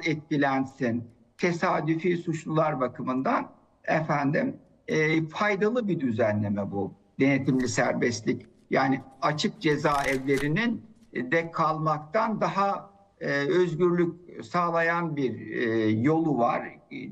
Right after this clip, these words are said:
Çünkü cezaevinde değil, kendi evinde kalıyor. Ama,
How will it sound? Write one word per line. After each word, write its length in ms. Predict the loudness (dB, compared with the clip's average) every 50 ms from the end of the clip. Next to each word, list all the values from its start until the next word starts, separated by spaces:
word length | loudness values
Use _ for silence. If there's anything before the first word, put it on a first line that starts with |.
| -8 -4
Çünkü 260 | -2 -2 -2 0 0
cezaevinde 720 | 0 2 2 2 2 2 2 2 2 2 4 4 2 2
değil, 320 | 4 4 4 4 2 0 0
kendi 320 | 0 0 0 2 2 2
evinde 500 | 2 2 2 2 2 2 2 0 0 0
kalıyor. 480 | 0 -2 -2 0 0 2 2 2 2 0 -4 -10 -20 -20 _ _ _ _ _ _ -2
Ama, 380 | 0 0 2 0 0 -2 -8